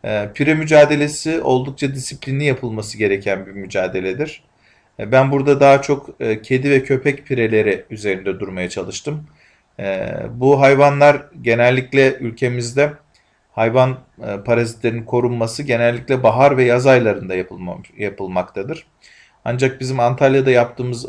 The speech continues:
e, bazı çalışmalarda, e, bu pire türlerinin özellikle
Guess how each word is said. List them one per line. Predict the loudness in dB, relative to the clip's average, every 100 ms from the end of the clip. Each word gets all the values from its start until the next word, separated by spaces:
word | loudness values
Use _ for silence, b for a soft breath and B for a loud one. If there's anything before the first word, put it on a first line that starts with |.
| -6
e, | -4 -4 -2
bazı | 2 2 0 -6
çalışmalarda, | -6 -4 -4 -4 0 2 4 2 0 -4 _ _ _ _ _ _ _ _ -12
e, | -8 -6 -8 -2
bu | -2 -2
pire | -2 2 2
türlerinin | 0 0 0 0 -6 -8
özellikle | -2 0 0 -2 -2 -2 -2